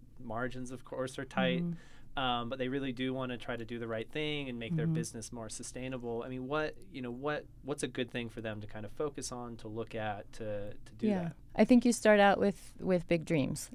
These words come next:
Speaker 2: and then I think you have to be ready to be nimble and adjust because you'll find out what works and what doesn't work. Um, you know, we've added,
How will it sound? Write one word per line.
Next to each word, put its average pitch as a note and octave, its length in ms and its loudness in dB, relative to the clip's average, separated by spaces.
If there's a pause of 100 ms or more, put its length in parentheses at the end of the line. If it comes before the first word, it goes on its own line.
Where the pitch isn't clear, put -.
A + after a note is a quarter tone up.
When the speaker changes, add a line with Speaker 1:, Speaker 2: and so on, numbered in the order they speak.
Speaker 2:
and E3 160 6
then D#3+ 220 6
I D#3 100 4
think D3+ 320 0
you D#3+ 140 2
have D3 360 0
to D#3+ 100 0
be D3 180 2
ready C#3+ 560 2 (140)
to C#3+ 160 2 (120)
be D3 140 4
nimble C#3 560 2 (100)
and C#3+ 180 2
adjust C3+ 600 0
because C#3+ 360 -4
you'll C#3+ 100 0
find C3 360 0
out C3 220 0
what - 180 -2
works C3+ 300 -4
and C3+ 80 0
what B2 140 -2
doesn't - 280 -2
work. - 320 -4 (540)
Um, C3+ 520 4 (800)
you D#3+ 80 4
know, C#3 140 6
we've E3 180 10
added, C#3+ 500 8